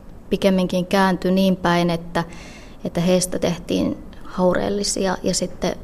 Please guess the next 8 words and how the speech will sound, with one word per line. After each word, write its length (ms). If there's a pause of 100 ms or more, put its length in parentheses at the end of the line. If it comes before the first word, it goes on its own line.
(340)
eräskin 460
erotettiin 540
seurakunnasta 800
haureellisuuden 760
takia, 320
koska 280
tämä 280
raiskaaja 680